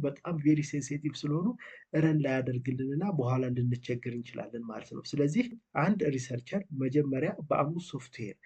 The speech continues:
አናላይዝ ከመሄዱ በፊት ዳታ ስክሪን ማድረግ ይጠበቅበታል።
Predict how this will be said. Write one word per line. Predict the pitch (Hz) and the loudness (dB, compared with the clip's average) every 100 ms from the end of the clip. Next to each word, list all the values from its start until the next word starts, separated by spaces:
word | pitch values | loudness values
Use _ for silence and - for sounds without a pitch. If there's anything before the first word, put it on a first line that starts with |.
| - _ - | -20 _ -2
አናላይዝ | 143 139 147 147 - | 0 0 0 -2 -4
ከመሄዱ | 135 127 123 127 | -4 0 0 0
በፊት | 131 233 233 - - _ - | -2 0 -2 -6 -20 _ 0
ዳታ | 139 - - - - | 2 2 -2 -6 -6
ስክሪን | - - 135 131 | -6 -4 -2 0
ማድረግ | 123 127 190 | 0 2 0
ይጠበቅበታል። | 135 - 117 120 120 - 113 - 117 | -2 -4 -6 -6 -8 -12 -12 -10 -14